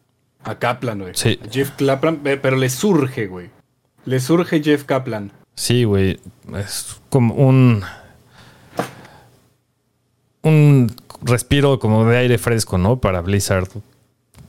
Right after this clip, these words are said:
Speaker 2: ¿no? Todos los fans que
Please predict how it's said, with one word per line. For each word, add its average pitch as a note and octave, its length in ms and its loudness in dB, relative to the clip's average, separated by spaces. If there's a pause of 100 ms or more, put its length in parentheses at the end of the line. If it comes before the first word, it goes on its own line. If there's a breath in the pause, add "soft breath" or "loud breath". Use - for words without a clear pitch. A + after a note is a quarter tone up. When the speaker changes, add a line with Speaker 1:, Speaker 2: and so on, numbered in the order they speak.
(120)
Speaker 2:
¿no? G#2 300 0 (720)
Todos C3 200 2
los A#2 220 2
fans A#2 280 0
que F#2+ 300 -2